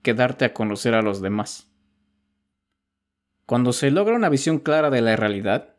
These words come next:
la virtud de la sabiduría nos ayudará a seleccionar la acción más apropiada en cada momento.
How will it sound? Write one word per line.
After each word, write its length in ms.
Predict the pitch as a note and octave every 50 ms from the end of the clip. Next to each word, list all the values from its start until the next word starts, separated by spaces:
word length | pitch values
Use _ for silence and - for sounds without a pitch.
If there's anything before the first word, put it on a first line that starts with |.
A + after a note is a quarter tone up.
| _ _ -
la 140 | B2+ G#2+ G#2+
virtud 360 | A#2 A#2 A2+ - - D3 C#3+
de 100 | D3+ D3
la 100 | C#3+ C3
sabiduría 600 | - A#2+ A2 G#2+ G#2 G#2+ G#2+ A2 C3 C#3 B2+ A2+
nos 220 | A2 A#2 A2 - A#2+
ayudará 360 | A2 G#2+ G#2+ A2 A2 A#2+ A#2+
a 180 | - - B2
seleccionar 600 | - - A2 A2 G#2+ - - - A#2+ A#2+ B2+ C3
la 120 | C3 B2 A#2+
acción 320 | A2 - - A#2+ A2+ A#2
más 240 | A#2+ C3+ D3 - -
apropiada 600 | F3+ F#3+ - - C3+ A2 - - C#3+ D3 C#3+ C3
en 80 | B2 A#2+
cada 240 | - A2 G#2+ A2
momento. 560 | A2 A2 A2+ A#2 C3 C#3+ C#3+ C#3+ - - -